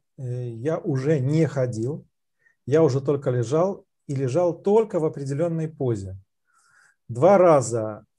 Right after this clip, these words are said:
э, я потерял сознание, когда ходил в ванну. Меня с ванны выносили, спасали.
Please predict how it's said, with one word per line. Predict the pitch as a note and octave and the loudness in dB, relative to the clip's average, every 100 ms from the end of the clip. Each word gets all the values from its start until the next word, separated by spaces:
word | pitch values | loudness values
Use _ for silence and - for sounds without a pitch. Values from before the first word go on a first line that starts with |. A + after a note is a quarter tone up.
| _ | _
э, | - B2 A2+ A2+ A2+ | -14 -10 -8 -6 -6
я | B2+ B2+ | -2 0
потерял | B2 C#3 C#3 C3+ | 0 2 2 2
сознание, | C3+ B2+ D#3 G3 G#3 G#3 G3+ _ _ _ _ | 0 -2 0 0 0 -2 -6 _ _ _ _
когда | - D3 E3+ | -8 -4 -2
ходил | - E3 E3+ E3+ | 0 2 4 2
в | E3 C3+ | 0 -6
ванну. | C#3 E3+ E3+ E3 E3 - _ _ _ _ _ | -2 0 0 -4 -8 -14 _ _ _ _ _
Меня | B2+ C3 D3 D3 | -10 -4 -2 -2
с | B2 C3+ | -2 0
ванны | D3 C#3+ C#3 | 2 2 0
выносили, | B2+ C#3 C3 D3+ C#3 | 0 0 -2 -2 -4
спасали. | B2+ - A#2+ E3 F3 F3+ F#3 | -4 -6 -4 2 4 2 -2